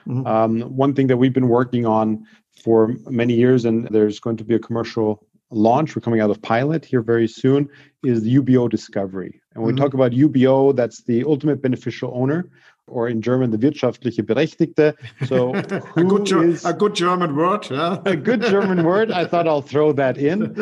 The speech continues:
Speaker 1: <laughs>
Speaker 2: Um, yes. Um, but it's about who has the ultimate pr-, control of a company or is the benefactor, right?
Speaker 1: Yeah.
Speaker 2: Uh, this information is, it's all about shareholder information and, uh, and, and so forth. And we've,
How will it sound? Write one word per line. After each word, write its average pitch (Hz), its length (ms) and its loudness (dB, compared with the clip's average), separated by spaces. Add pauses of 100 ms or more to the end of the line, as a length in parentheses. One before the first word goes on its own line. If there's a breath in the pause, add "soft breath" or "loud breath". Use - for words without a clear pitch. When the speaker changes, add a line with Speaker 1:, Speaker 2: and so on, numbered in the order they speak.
(100)
Speaker 1:
<laughs> 202 120 -4
Speaker 2:
Um, 170 280 0 (160)
yes. 156 320 0 (360 loud breath)
Um, 156 420 0
but 151 180 -4
it's 147 140 -2
about 147 340 0
who 185 540 2
has 143 480 0
the 147 100 -8
ultimate 143 640 -4
pr-, 139 260 -4 (120)
control 135 680 2
of 165 120 -2
a 156 60 -4
company 151 520 -4 (100)
or 139 500 2
is 113 160 -6
the 113 140 -2
benefactor, 107 640 -6
right? 107 220 -4
Speaker 1:
Yeah. 113 180 -10 (460)
Speaker 2:
Uh, 131 240 4
this 185 240 -2
information 151 840 0
is, 131 360 0
it's 139 160 -6
all 160 100 4
about 123 180 0
shareholder 123 400 -2
information 107 800 -2
and, 104 140 -6
uh, 101 380 -2
and, 104 260 -8
and 104 120 -8
so 117 120 0
forth. 113 260 0
And 110 200 0 (400 loud breath)
we've, 135 400 2